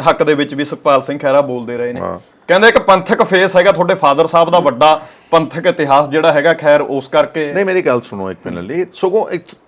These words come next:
Speaker 2: ਤੁਸੀਂ ਉੱਦਾਂ, ਉੱਦਾਂ ਦਲੀਲ ਪੇਸ਼ ਕਰ ਸਕਦੇ ਹੋ। ਤੁਸੀਂ ਇਹ ਨਹੀਂ ਕਹਿ, ਕਹਿ ਸਕਦੇ ਕਿ ਅਸੀਂ ਲੜ, ਰਲ ਕੇ ਝਾੜੂ ਨਾਲ
Speaker 1: ਹੂੰ।
Speaker 2: ਕੋਈ, ਜੇ, ਜੇ ਮਤਲਬ ਖਹਿਰਾ ਰਲ ਸਕਦਾ ਝਾੜੂ ਦੇ ਨਾਲ? ਤੁਹਾਨੂੰ ਮੇਰੇ ਚਿਹਰੇ ਦੇ ਉੱਤੋਂ ਲੱਗਦਾ ਕਿ I can play anything dirty like this?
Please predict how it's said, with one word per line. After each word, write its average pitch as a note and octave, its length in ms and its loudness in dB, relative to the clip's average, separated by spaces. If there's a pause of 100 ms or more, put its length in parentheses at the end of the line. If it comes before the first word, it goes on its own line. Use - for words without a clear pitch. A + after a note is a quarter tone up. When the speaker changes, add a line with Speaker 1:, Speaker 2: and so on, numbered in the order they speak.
Speaker 2:
ਤੁਸੀਂ F#3 240 -10
ਉੱਦਾਂ, D3+ 280 2
ਉੱਦਾਂ B2+ 440 -2
ਦਲੀਲ B2+ 280 -6
ਪੇਸ਼ B2 260 -4
ਕਰ G2 120 -4
ਸਕਦੇ A2 260 -8
ਹੋ। B2+ 60 -10
ਤੁਸੀਂ D3 300 -10
ਇਹ G3+ 160 0
ਨਹੀਂ A3+ 100 -6
ਕਹਿ, G#3+ 240 4
ਕਹਿ F#3 220 2
ਸਕਦੇ F3 300 2
ਕਿ E3+ 120 0
ਅਸੀਂ E3+ 160 -2
ਲੜ, B2 360 6 (500)
ਰਲ C3+ 240 8
ਕੇ F3+ 180 6
ਝਾੜੂ D3+ 300 6
ਨਾਲ G#2+ 360 4
Speaker 1:
ਹੂੰ। B2+ 100 -8 (400)
Speaker 2:
ਕੋਈ, D3 180 2 (200)
ਜੇ, F3+ 340 2
ਜੇ E3 240 2 (360)
ਮਤਲਬ E3 200 -4
ਖਹਿਰਾ E3 260 4
ਰਲ C3+ 200 6
ਸਕਦਾ G3+ 300 4
ਝਾੜੂ F3+ 240 2
ਦੇ C#3 100 -6
ਨਾਲ? A#2 160 -6 (680)
ਤੁਹਾਨੂੰ C#3 180 2
ਮੇਰੇ D3 140 2
ਚਿਹਰੇ D#3 260 2
ਦੇ E3 80 2
ਉੱਤੋਂ E3 160 -2
ਲੱਗਦਾ C3+ 280 4
ਕਿ E3 160 2
I - 20 4
can D#3+ 140 0
play D3 400 0
anything D3 260 -6
dirty A#2 340 0
like D#3 200 4
this? C#3+ 180 -4